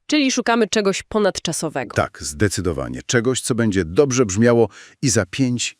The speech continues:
Speaker 2: i za dziesięć lat.
Speaker 1: Piąta zasada dotyczy języka. Mądrze wybierz język, bo świat to nie tylko polski,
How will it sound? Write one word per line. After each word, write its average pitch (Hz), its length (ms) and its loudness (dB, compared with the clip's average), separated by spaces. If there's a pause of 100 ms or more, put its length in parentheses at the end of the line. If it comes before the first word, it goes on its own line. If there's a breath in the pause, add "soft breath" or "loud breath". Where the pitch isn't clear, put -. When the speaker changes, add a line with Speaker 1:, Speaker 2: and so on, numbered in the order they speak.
Speaker 2:
i 107 60 -4
za 92 160 -2
dziesięć 76 400 -6
lat. - 380 -16 (120)
Speaker 1:
Piąta 330 360 0
zasada 247 460 0
dotyczy 214 440 0
języka. 180 640 0 (460)
Mądrze 302 500 2
wybierz 202 540 0
język, 160 640 -2 (340)
bo 165 180 0
świat - 400 0
to 175 100 -2
nie 170 180 2
tylko 349 360 -2
polski, 165 580 -4